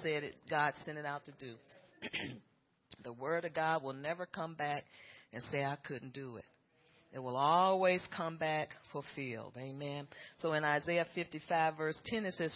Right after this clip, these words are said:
"For as the rain comes down and the snow from heaven and do not return there,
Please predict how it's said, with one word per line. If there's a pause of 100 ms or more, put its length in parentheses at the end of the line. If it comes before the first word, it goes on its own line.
"For
as
the
rain
comes
down (480)
and
the
snow
from
heaven (280)
and
do
not
return
there,